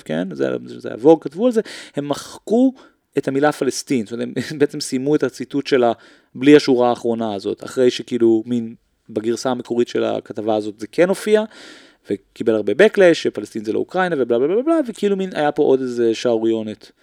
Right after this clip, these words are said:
אמ, טוב, עוד בענייני אוקראינה, אני רציתי שנעשה צלילה היום טיפה בהיסטוריה רוסית, ובכלל ב-, במקום של היסטוריה ב-, ב-, במלחמה הזאת.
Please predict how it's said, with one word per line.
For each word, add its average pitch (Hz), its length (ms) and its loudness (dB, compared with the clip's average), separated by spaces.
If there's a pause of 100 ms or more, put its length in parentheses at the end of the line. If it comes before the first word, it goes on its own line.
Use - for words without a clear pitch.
(280)
אמ, 147 60 2 (640)
טוב, 208 200 6
עוד 208 160 0
בענייני 190 260 4
אוקראינה, 175 640 2
אני 156 120 0
רציתי 160 460 -6
שנעשה 139 360 -4 (180)
צלילה 139 400 -2
היום 156 220 6
טיפה 143 220 2
בהיסטוריה 143 480 4
רוסית, 131 380 -2
ובכלל 151 320 -2
ב-, 147 100 0
במקום 131 540 -2
של 139 160 0
היסטוריה 123 760 6 (120)
ב-, 113 260 -6
ב-, 110 180 -2
במלחמה 110 580 -4
הזאת. 196 280 2